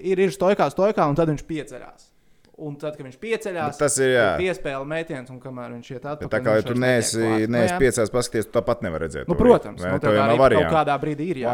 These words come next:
Speaker 2: One-timers ir one-timers, un tur vārtsargam ej un izdara kaut ko. Nu, t-, tas ir, tas ir briesmīgākais, kas tev var būt uzreiz pēc tam, kad tu guli uz ledus un to met zem pārlikt. <laughs> Tas ir kaut, es, iespējams, kaut kas tam līdzīgs.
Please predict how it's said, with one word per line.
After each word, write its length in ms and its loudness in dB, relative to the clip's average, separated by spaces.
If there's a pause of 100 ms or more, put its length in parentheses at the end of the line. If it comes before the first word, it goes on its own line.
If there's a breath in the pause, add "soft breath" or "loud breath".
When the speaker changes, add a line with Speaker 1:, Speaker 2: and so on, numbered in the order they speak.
(160)
Speaker 2:
One-timers 420 -2
ir 80 -4
one-timers, 720 0
un 80 -8
tur 160 -4
vārtsargam 640 0
ej 140 -4
un 100 -8
izdara 380 -10
kaut 180 -8
ko. 220 -12
Nu, 100 -12 (240)
t-, 160 -12
tas 240 -4
ir, 80 -4
tas 240 -4
ir 160 -6
briesmīgākais, 720 0
kas 160 -10
tev 160 -4
var 160 -4
būt 240 -4
uzreiz 240 -4
pēc 220 -16
tam, 100 -10
kad 160 -14
tu 80 -12
guli 240 -6
uz 80 -10
ledus 240 -4
un 80 -12
to 160 -10
met 240 -10
zem 240 -14
pārlikt. 480 -8 (260)
<laughs> 380 -4
Tas 180 -2
ir 140 -6
kaut, 160 0 (400 loud breath)
es, 240 0
iespējams, 340 2
kaut 220 0
kas 80 -8
tam 240 0
līdzīgs. 320 -4